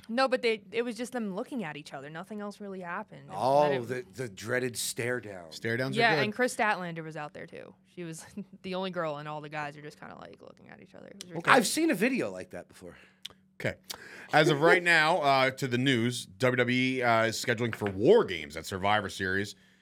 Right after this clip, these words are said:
Speaker 3: Um, it's not planning to be Raw versus SmackDown. What I'm hearing is Jimmy versus Jay.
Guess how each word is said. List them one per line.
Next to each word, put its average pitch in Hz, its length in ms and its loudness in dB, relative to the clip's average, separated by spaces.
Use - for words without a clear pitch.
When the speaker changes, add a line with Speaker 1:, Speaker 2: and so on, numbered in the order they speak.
Speaker 3:
Um, 95 580 0
it's 101 220 -4
not 113 500 0
planning 107 300 -4
to 87 80 -8
be 92 120 -2
Raw 95 220 2
versus 87 260 -4
SmackDown. 123 360 -4
What 107 180 -2
I'm 190 160 -2
hearing 85 460 -4
is 92 440 -6
Jimmy 104 300 -4
versus 85 300 -8
Jay. 80 340 -6